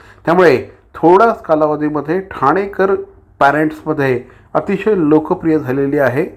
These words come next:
आणि या ठिकाणी प्रवेशासाठी पालकांची झुंबड उडल्याचं चित्र बघायला मिळतं. इंडोस्कॉट्स ग्लोबल स्कूलमध्ये नुकतंच एका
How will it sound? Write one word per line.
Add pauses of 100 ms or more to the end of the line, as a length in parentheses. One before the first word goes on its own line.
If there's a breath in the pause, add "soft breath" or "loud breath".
आणि
या
ठिकाणी (460 loud breath)
प्रवेशासाठी
पालकांची
झुंबड
उडल्याचं
चित्र
बघायला
मिळतं. (500)
इंडोस्कॉट्स (120)
ग्लोबल
स्कूलमध्ये
नुकतंच (440 loud breath)
एका